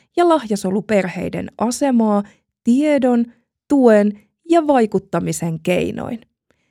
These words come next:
Simpukan tavoitteena on, että Suomessa jokainen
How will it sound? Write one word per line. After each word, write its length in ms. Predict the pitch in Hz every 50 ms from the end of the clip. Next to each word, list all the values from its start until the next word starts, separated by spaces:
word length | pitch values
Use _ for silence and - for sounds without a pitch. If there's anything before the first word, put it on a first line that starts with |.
| _ _ _ _
Simpukan 760 | - - - 247 277 330 339 - 302 277 - 214 208 202
tavoitteena 840 | 208 208 202 190 190 180 175 180 180 - - 165 175 185 175 170 - _ -
on, 240 | 196 175 - - - - _ _ _ _ _
että 260 | - 190 196 - 226 214
Suomessa 680 | - - 302 302 302 277 247 233 226 233 - - 262 262 233 226
jokainen 640 | 302 311 294 _ - 202 190 185 185 185 185 185 190